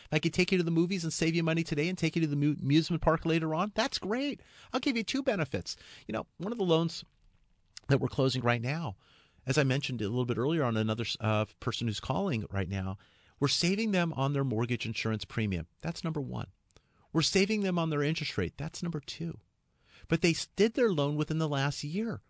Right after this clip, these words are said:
We're getting what is called a mortgage insurance premium refund. So we're lowering their balance. We're getting three benefits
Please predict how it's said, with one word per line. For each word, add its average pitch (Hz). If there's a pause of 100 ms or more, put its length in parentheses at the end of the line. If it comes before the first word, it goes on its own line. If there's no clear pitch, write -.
(240)
We're 170
getting 185
what 139
is 147
called 151
a 147
mortgage 131
insurance 117
premium 104
refund. 139 (320)
So -
we're 156
lowering 117 (140)
their 151
balance. 202 (600)
We're 220
getting 165
three -
benefits 127